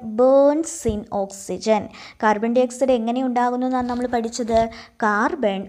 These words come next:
ഓക്സിജനിൽ ജ്വലിക്കുമ്പോൾ, കത്തുമ്പോഴാണ് കാർബൺ ഡയോക്സൈഡ് ഉണ്ടാകുന്നത്.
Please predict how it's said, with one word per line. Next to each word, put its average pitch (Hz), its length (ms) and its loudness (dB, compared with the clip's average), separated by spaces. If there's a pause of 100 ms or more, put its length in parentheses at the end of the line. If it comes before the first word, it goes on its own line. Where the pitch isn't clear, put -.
ഓക്സിജനിൽ 311 920 -2
ജ്വലിക്കുമ്പോൾ, 214 920 0 (100)
കത്തുമ്പോഴാണ് 202 1040 0 (420)
കാർബൺ 247 360 2
ഡയോക്സൈഡ് 208 840 -2
ഉണ്ടാകുന്നത്. 190 880 -4